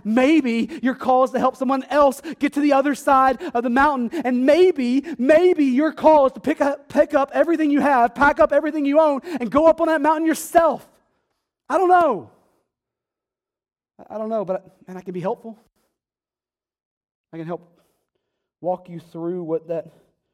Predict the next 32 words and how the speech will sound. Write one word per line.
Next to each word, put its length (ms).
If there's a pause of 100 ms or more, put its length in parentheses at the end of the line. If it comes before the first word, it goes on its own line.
(960)
response 480
might 300
be. 200
If 120
you're 80
here 140
today 260
and 80
you're 100
a 40
follower 420
of 60
Jesus, 260
our 100
response 380
is 60
really, 180
really 160
simple. 260 (760)
We 100
celebrate 720 (420)
God's 220
perfect 540 (1300)
and 100
great 260
love. 300 (840)
And 140
then 340 (1200)
we 100
get 160
busy 220
modeling 380